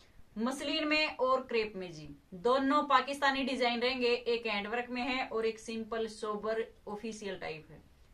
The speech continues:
ठीक है जी, दोनों design पाकिस्तानी रहेंगे, थोड़ा सा different है, फर्क है उसमें ख-, fabric में भी और design में भी। ठीक है जी, बहुत ही मस्त वाला design है, मस्त वाले fabric हैं, कति जबरदस्त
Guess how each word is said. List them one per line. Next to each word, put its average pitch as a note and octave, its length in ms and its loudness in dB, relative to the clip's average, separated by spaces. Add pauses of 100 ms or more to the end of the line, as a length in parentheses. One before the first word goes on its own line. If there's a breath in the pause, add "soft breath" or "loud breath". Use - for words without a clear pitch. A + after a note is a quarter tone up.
(140)
ठीक C4+ 160 -6
है A#3 80 2
जी, F3+ 180 -10 (300 soft breath)
दोनों C#4+ 440 6
design C#4+ 420 4
पाकिस्तानी B3+ 500 2
रहेंगे, C4+ 360 2 (140)
थोड़ा C4 180 4
सा C4 180 2
different A3+ 520 -2
है, C4 240 2 (160)
फर्क A3+ 220 -2
है A#3 140 4
उसमें A#3 320 -4
ख-, - 260 -6
fabric A3 420 0
में A#3+ 180 -4
भी B3 140 -4
और G3+ 240 -4
design D#3 360 -12
में - 120 -18
भी। - 180 -20
ठीक - 160 -8
है D#3+ 100 -4
जी, D3+ 140 -16 (280 soft breath)
बहुत A3+ 320 4
ही D#4 140 0
मस्त C#4 240 2
वाला C4+ 240 6
design A3+ 400 2
है, B3+ 280 0 (420 soft breath)
मस्त C4 400 0
वाले C#4 300 8
fabric A#3 460 4
हैं, B3 220 0
कति A#3+ 260 -2
जबरदस्त A3+ 680 0